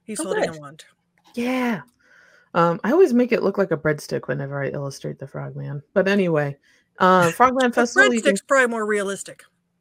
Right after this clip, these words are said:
Speaker 3: Mm, it's more tasty. Uh,
Speaker 1: True.
Speaker 3: you can find it at frogman festival dot org. More information. It's gonna be at the Oasis Conference Center, and you can purchase tickets right now. So yay!
Speaker 1: Where is the Oasis Conference Center? Where
Speaker 3: I
Speaker 1: did you
Speaker 3: have no idea.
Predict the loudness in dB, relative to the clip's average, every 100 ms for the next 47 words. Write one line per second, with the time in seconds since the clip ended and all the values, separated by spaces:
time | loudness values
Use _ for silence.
0 | -8 -4 -2 -4 -8 -8 -8 -6 -6 -8
1 | -8 -12 -12 _ _ _ _ _ _ -4
2 | 0 0 0 -2 -4 -4 -2 -2 0 -2
3 | -2 -6 -6 -4 -4 -2 -4 -4 -4 -6
4 | -6 -8 -4 -4 -2 0 0 -2 -8 -12
5 | -8 -6 -6 -8 -8 -6 -8 -6 -8 -8
6 | -14 _ -6 -4 -2 -2 0 0 0 0
7 | 0 2 2 2 -2 -4 -2 -4 -4 -10
8 | -8 -8 -4 -2 -2 -2 -4 -4 -2 -4
9 | -2 -4 -4 -6 -6 -4 -2 -4 0 0
10 | 0 -4 -2 -2 -2 -4 -8 _ -10 -8
11 | -6 -4 -4 -4 -4 -4 -4 -4 -6 -4
12 | 0 0 0 0 0 0 -2 -4 -10 -12
13 | -12 -12 -16 -16 -18 -18 -4 2 4 4
14 | 2 2 2 2 2 4 6 6 6 6